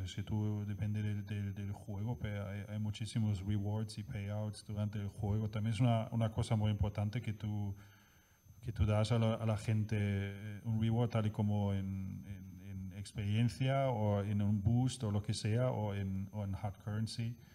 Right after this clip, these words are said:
Eh, creo que es algo bastante normal hoy en día. Si no, si no lo haces, es muy difícil que la gente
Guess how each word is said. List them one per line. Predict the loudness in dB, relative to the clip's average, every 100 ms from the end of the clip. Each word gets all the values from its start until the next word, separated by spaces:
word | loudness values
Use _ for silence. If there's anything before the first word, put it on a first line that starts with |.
| -20 -20 -20 -8
Eh, | -2 0 0 -2 -4 -4 -8 -10
creo | -10
que | -8
es | -2
algo | 0 2
bastante | 2 0 -2 0
normal | 0 2 2
hoy | 0
en | -2
día. | -4 -6
Si | -4 0
no, | 4 4 2
si | 0
no | 0
lo | 2 2
haces, | 2 2
es | 2
muy | 2
difícil | 2 0 -2 0 -2
que | -2
la | -4
gente | -2 0 0